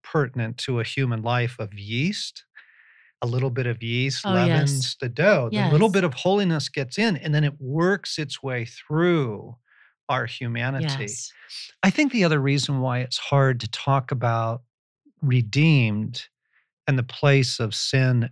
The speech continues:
Speaker 1: and repentance in our lives is that it, it's been so uglified.
Speaker 2: Yeah.
Speaker 1: <laughs> What was the, what was the Duffel Puds, right, in The Voyage of the Dawn Treader? "We've been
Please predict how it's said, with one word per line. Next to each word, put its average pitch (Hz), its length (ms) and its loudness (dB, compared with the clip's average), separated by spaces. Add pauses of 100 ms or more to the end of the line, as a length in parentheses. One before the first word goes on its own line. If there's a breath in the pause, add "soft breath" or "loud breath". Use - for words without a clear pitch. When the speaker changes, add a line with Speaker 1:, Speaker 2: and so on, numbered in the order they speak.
Speaker 1:
and 123 100 0
repentance 117 1200 -2
in 151 120 4
our 117 160 4
lives 123 680 2 (680 soft breath)
is 147 160 4
that 127 240 2 (240)
it, 156 200 0
it's 151 160 -4
been 131 240 0
so 139 1200 0 (800)
uglified. 127 1300 0
Speaker 2:
Yeah. 123 400 -4 (180)
Speaker 1:
<laughs> 160 180 -4
What 165 120 -4
was 123 180 -6
the, 127 220 -4 (480 loud breath)
what - 140 -2
was 135 160 -2
the 151 100 0
Duffel 135 360 2
Puds, 135 760 2
right, 139 320 2
in 131 100 0
The 135 60 0
Voyage 135 340 2
of 131 60 0
the 131 80 0
Dawn 131 280 0
Treader? 127 280 0
"We've 220 240 8
been 127 220 0